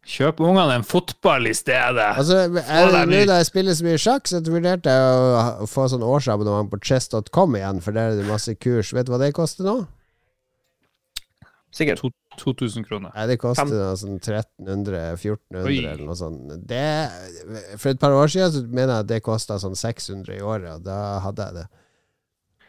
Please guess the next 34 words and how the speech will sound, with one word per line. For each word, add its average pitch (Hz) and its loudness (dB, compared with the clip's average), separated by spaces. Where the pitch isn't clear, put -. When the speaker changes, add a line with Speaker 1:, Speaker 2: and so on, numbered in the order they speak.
Speaker 1:
Inflasjon 165 0
Speaker 2:
Jeg 123 2
er - 6
veldig 139 6
Speaker 1:
tar - -
oss 135 4
Speaker 2:
spent 170 4
på 120 0
Speaker 1:
alle. 110 4
Speaker 2:
hva, 110 4
eh, 95 -4
tilgang 120 -2
til 107 -2
F 113 -4
en, 104 0
eh, 98 -4
T 127 -4
V 110 -2
dot 95 -6
com 80 -6
skal 92 -8
koste, - -6
eh, 90 -8
<laughs> - -10
nå 127 2
som 117 -2
det 110 -2
må 104 -2
fornyes, 110 -2
fordi 104 -8
det 104 -4
har 117 -2
jeg 92 -4
jo 87 -8